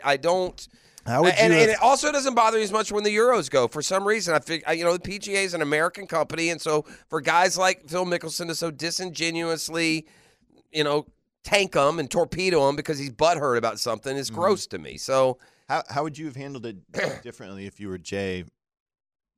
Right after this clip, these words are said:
Speaker 2: you know, kinda that deal in the night he made with,
Speaker 1: I,
Speaker 2: with the
Speaker 1: I would have,
Speaker 2: Saudis?
Speaker 1: I would have, well, I don't
Speaker 2: You're
Speaker 1: know.
Speaker 2: fighting, you're almo-, you're
Speaker 1: I
Speaker 2: fighting an enemy that
Speaker 1: I
Speaker 2: ha-,
Speaker 1: get it.
Speaker 2: has
Speaker 1: I get it.
Speaker 2: unlimited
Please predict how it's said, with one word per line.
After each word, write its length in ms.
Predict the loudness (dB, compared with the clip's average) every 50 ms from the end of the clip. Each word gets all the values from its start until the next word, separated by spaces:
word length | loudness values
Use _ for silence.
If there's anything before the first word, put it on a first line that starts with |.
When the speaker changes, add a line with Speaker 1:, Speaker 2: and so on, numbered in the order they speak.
| _ _ _ -16
Speaker 2:
you 100 | -12 -10
know, 200 | -8 -8 -10 -12 _ _ _ _ _ -10
kinda 220 | -8 -6 -6 -6 -4
that 340 | -4 -6 -6 -6 -8 -12
deal 240 | -10 -8 -6 -4 -4
in 60 | -6
the 80 | -6 -8
night 280 | -8 -6 -6 -8 -8 -10
he 100 | -12 -14
made 280 | -12 -12 -12 -12 -12
with, 140 | -12 -14 -10 -4
Speaker 1:
I, 120 | -2 -2 0
Speaker 2:
with 80 | 0
the 60 | 2
Speaker 1:
I 60 | 0 2 2 2
would 100 | 2 4
have, 180 | 4 4 4 2
Speaker 2:
Saudis? 160 | 0 -6 -6 0
Speaker 1:
I 120 | 2 2
would 200 | 4 4 4 4
have, 280 | 4 4 2 0 -8 _ _ _ _ _ _ -20 -20 -18 _ 0
well, 280 | 4 4 4 4 4 2
I 60 | 2
don't 240 | 2 2 2 2 2
Speaker 2:
You're 140 | 2 4 6
Speaker 1:
know. 120 | 8 8
Speaker 2:
fighting, 340 | 10 8 8 6 2 -2 -4
you're 200 | -4 -2 0 0
almo-, 180 | 0 0 -2 -4
you're 160 | -6 -6 -4 0
Speaker 1:
I 40 | 2 4
Speaker 2:
fighting 280 | 4 4 2 2 0 0
an 200 | 0 -2 -2 -4
enemy 420 | -4 -6 -6 -4 -6 -6 -6 -6 -6
that 200 | -6 -6 -6 -2
Speaker 1:
I 120 | 0 0 0
Speaker 2:
ha-, 80 | 2
Speaker 1:
get 180 | 2 2 2 2
it. 140 | 2 -2 -4
Speaker 2:
has 480 | -6 -4 -4 -4 -4 -6 -8 -8 -8 -8
Speaker 1:
I 60 | -8
get 220 | -4 -2 -2 -2
it. 100 | -2 -4 -6
Speaker 2:
unlimited 640 | -6 -6 -6 -6 -6 -6 -6 -4 -6 -6 -8 -10